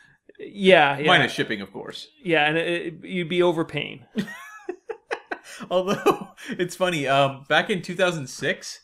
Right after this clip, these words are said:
Speaker 2: the rights to this movie were sold on eBay for, like, uh, five hundred fifty thousand dollars.
Speaker 1: You know, I remember, actually remember that auction.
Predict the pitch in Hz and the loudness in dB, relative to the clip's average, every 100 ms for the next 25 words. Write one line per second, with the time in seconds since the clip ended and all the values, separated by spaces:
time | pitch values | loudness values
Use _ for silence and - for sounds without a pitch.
0 | _ _ _ - 147 123 127 185 - - | _ _ _ -8 -6 0 2 0 -2 -10
1 | 147 143 - 139 143 110 101 113 - 151 | -6 -6 -4 -4 -4 -4 -6 -8 -4 0
2 | 160 151 120 139 139 113 101 101 - _ | 2 0 -2 -6 -2 -2 -2 -6 -14 _
3 | _ _ - 139 123 120 120 - - 120 | _ _ -4 -2 2 2 2 -2 -2 2
4 | 113 113 143 139 151 127 143 139 120 117 | 2 4 4 4 2 0 -2 -6 -2 0
5 | 117 110 104 104 110 - - - - 165 | 0 -2 -4 -4 -10 -12 -18 -20 -6 0
6 | 175 185 175 165 170 170 202 214 165 160 | 2 4 4 4 4 4 4 4 4 2
7 | - 170 165 170 190 196 185 156 156 - | 0 -2 2 2 4 2 4 2 0 0
8 | 147 165 220 262 | -2 0 -2 -2